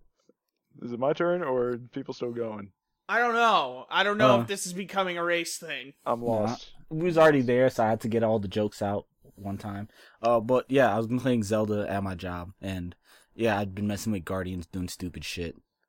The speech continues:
Speaker 1: Mm-hmm. Yeah.
Speaker 3: Like reflecting bows back at them and shit, which is savage as fuck.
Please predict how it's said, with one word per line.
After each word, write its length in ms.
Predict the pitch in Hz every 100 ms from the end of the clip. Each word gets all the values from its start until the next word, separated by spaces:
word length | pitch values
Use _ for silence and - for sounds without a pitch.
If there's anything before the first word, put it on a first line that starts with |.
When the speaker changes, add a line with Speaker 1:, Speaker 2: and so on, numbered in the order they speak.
| _
Speaker 1:
Mm-hmm. 340 | 120 113 107 98 - _ _ _ -
Yeah. 60 | 101
Speaker 3:
Like 220 | 87 82
reflecting 600 | 90 87 - 107 - 98 85
bows 320 | 90 90 80
back 260 | 85 87
at 200 | 90 85
them 180 | 87 85
and 100 | 85
shit, 340 | - - 85 -
which 200 | 78 -
is 100 | 78
savage 640 | - - - 78 73 73 -
as 140 | -
fuck. 320 | - 82 _